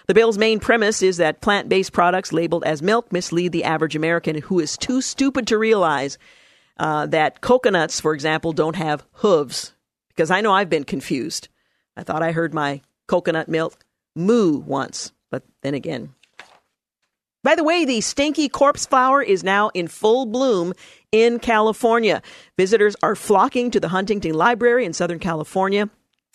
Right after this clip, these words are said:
to get a whiff of a so-called corpse flower known for the rotten stench it releases when it blooms. The flower, nicknamed Stink,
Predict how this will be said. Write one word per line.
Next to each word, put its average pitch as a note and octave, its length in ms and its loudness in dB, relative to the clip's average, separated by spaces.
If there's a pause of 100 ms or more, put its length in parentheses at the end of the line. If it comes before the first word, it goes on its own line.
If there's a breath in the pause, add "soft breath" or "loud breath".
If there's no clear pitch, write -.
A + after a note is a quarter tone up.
(140)
to F3 60 -4
get E3+ 120 2
a E3 60 0
whiff G#3+ 360 4
of D#3+ 140 0
a D3 60 -6
so-called F3+ 540 -2
corpse E3+ 300 0
flower D3+ 380 0 (320 loud breath)
known G3 220 0
for F#3+ 120 0
the D#3 120 0
rotten A3 360 0
stench D4 420 -2
it B3+ 100 -4
releases G#3 520 0
when E3 200 -2
it E3+ 160 -6
blooms. G#3 500 2 (320 loud breath)
The D#3 80 -4
flower, F#3+ 300 2
nicknamed F#3+ 560 -2 (320)
Stink, G3+ 520 -2